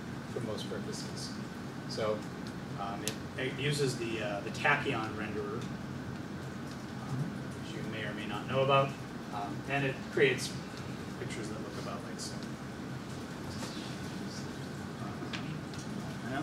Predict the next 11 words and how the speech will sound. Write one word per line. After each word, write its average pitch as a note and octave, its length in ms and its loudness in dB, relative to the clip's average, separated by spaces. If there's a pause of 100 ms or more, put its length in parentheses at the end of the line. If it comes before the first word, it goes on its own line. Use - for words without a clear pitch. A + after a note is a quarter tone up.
(120)
let D3+ 120 6
me C#3+ 80 6
show D#3+ 220 6
you B2+ 200 10
the, A2 300 0
um, - 120 -2 (3750)
so - 260 0 (140)
let's - 140 -2
see, - 80 0 (180)
down - 420 4
here. C#3 300 4